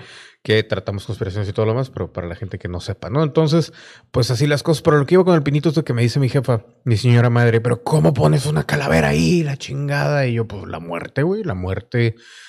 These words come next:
Siempre ha estado presente en la vida de todos, ¿por qué no? ¿Por qué no?". Pero bueno, así mi madre y así las cosas. Lo que sí es de que el mundo se sigue poniendo mucho más ridículo cada día y muy,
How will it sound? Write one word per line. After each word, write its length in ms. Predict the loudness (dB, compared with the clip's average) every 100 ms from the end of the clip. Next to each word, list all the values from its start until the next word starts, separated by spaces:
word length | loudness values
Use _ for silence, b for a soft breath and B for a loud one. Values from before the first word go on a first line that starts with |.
| B B
Siempre 380 | -2 -2 0 -2
ha 20 |
estado 320 | 0 0 0
presente 420 | 0 0 0 2 2
en 140 | 4
la 100 | 4
vida 180 | 6 4
de 80 | 4
todos, 340 | 2 2 0
¿por 260 | 0 0 0
qué 160 | 0
no? 300 | 0 0 -4 -6
¿Por 240 | -2 -2 -2
qué 200 | -2 0
no?". 240 | 0 -2 -6 B B B B
Pero 240 | 0 2 2
bueno, 340 | 2 2 0
así 200 | -2 0
mi 100 | 2
madre 400 | 2 2 0 -2 b b b _
y 120 | 0
así 400 | 0 0 -2 -2 b b b
las 480 | -4 -2 -2 -4 -12
cosas. 540 | -8 -4 -4 0 0 4
Lo 100 | 2
que 100 | 2
sí 180 | 2 2
es 100 | 2
de 120 | 2
que 100 | 0
el 80 | 4
mundo 360 | 4 4 2 2
se 100 | 2
sigue 200 | 2 4
poniendo 360 | 2 2 4
mucho 300 | 4 4 4
más 180 | 4 4
ridículo 420 | 4 2 2 2
cada 240 | 4 4 4
día 380 | 4 4 0 -10 -20 _ _ _ _ _ _ _ -10
y 100 | -6
muy, 420 | 2 4 4